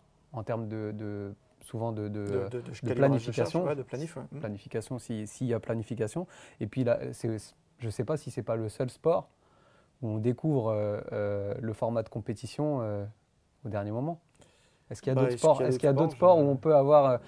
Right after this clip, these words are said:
Speaker 1: un format de
Speaker 2: Surprise,
Speaker 1: compétition
Speaker 2: ouais.
Speaker 1: aussi, euh, différent, euh ?
Speaker 2: Bah, les sp-, encore une fois, les sports de combat, quelque part, puisque malgré tout, c'est le, l'adversaire
Speaker 1: Oui.
Speaker 2: qui va décider,
Speaker 1: Oui.
Speaker 2: euh, enfin, c'est ton interaction avec l'adversaire
Speaker 1: Oui,
Speaker 2: qui va
Speaker 1: oui.
Speaker 2: déterminer, euh,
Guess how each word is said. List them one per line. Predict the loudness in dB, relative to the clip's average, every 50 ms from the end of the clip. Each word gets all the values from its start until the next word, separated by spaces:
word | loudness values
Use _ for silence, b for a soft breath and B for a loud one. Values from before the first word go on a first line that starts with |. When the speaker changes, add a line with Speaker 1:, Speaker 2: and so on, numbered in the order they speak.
| B B B B -4
Speaker 1:
un | -4 -4 -2
format | 0 0 2 2 2 2
de | 0
Speaker 2:
Surprise, | -2 -4 0 0 0 0
Speaker 1:
compétition | 0 0 -2 -2 -4
Speaker 2:
ouais. | -4
Speaker 1:
aussi, | -4 -6 -6 -4 -2 0 2 2 2
euh, | 2 2 2 0
différent, | -2 -4 -6 -4 0 0 2 2 2 2 2 2 0 0
euh ? | 0 -2 -2 -4 -8 -10 b b b b b b b b b b _
Speaker 2:
Bah, | -8 -8 -8
les | -8
sp-, | -10 -10 -10 -8
encore | -2 2 2 2
une | 2
fois, | 0 -2 -2 0 0 -2
les | -2
sports | -6 -6 -6 -6 -4
de | -4 -6
combat, | -6 -2 -2 -2 -2
quelque | -2 -4 -6 -6 -6
part, | -4 -4 -6 -8
puisque | -10 -14 -20 -20 -18 -16 -16
malgré | -14 -14 -12 -12 -12 -10 -10 -8 -6 -6 -6 -8
tout, | -8 -10 -10 -10
c'est | -10 -10 -8 -6 -6
le, | -4 -4 -4 -4 -4 -6 -8 -10 b b b b b -8
l'adversaire | -6 -6 -2 -4 -4 -4 -2 0 2 2 2 4
Speaker 1:
Oui. | 4 4 4 4
Speaker 2:
qui |
va | 4 0 -2
décider, | -2 -2 -4 -6 -6 -8 -6 -2 0 2 2
Speaker 1:
Oui. | 4 2
Speaker 2:
euh, | 2 2 0 -2 -4 -6
enfin, | -8 -10 -12 -12
c'est | -12 -14 -12
ton | -10 -8 -6 -6 -6
interaction | -4 -2 -2 -2 -2 -4 -8 -6 -6
avec | -6 -4 -4
l'adversaire | -4 -4 -2 0 2 2 2 2 0
Speaker 1:
Oui, | -2
Speaker 2:
qui | -4 -6
va | -4 -4
Speaker 1:
oui. | -2
Speaker 2:
déterminer, | -4 -4 -4 -4 -4 -4 -4 -6 -6 -4 -4 -2 -2 -2
euh, | -4